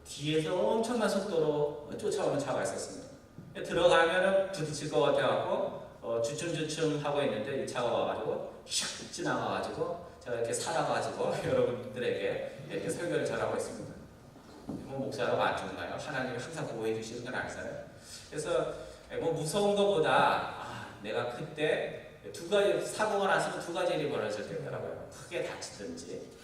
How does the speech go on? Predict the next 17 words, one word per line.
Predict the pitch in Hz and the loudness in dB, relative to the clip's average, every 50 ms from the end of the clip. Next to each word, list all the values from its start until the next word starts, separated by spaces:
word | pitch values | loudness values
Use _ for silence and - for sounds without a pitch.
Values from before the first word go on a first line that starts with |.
| - - - | -20 -14 -12
아, | - | -10
와서 | - - - - - - - - | -8 -6 -6 -6 -6 -4 -4 -6
발생자, | - - - - - - - 107 - - - - - 101 - - - - - - - - - - - | -6 -6 -8 -8 -6 -4 -4 -4 -4 -6 -8 -10 -12 -12 -12 -12 -14 -18 -20 -20 -20 -20 -20 -20 -18
뭐 | - - - - - | -12 -10 -8 -8 -8
디스크나 | - - - - - 101 - 113 107 | -6 -8 -8 -8 -6 -4 -4 -2 -2
뭐 | 98 98 95 95 92 95 | -4 -4 -4 -4 -4 -6
이렇게 | 95 98 98 - - - | -6 -6 -6 -6 -8 -10
충격이 | - - 185 175 156 143 135 - - | -12 -12 -10 -6 -4 -2 -2 0 0
오든지 | - - - - 131 123 - - - - - 104 101 | 0 -2 -2 -4 -4 -8 -8 -8 -10 -10 -10 -8 -6
아니면 | 101 98 101 101 110 120 120 - - - - - - - - - - - - - - | -6 -4 -4 -4 -4 -4 -4 -4 -6 -8 -10 -12 -14 -14 -14 -14 -14 -14 -14 -14 -12
죽을 | - 160 156 160 165 | -10 -8 -6 -6 -4
수도 | 165 - - - 143 131 | -6 -6 -4 -2 0 0
있는데 | - 98 - 95 95 92 - - - - - - - - - - - | 2 0 0 -2 -4 -4 -4 -2 -2 -2 -4 -4 -8 -10 -12 -14 -12
그냥 | 123 123 120 110 107 113 110 - - | -10 -6 -6 -4 -4 -6 -6 -8 -10
비약을 | - - 131 127 123 123 123 - | -8 -4 -2 0 0 0 0 -2
하는 | - 107 101 95 | -2 -4 -4 -4
거죠. | - - - - - - - | -4 -4 -6 -6 -8 -8 -10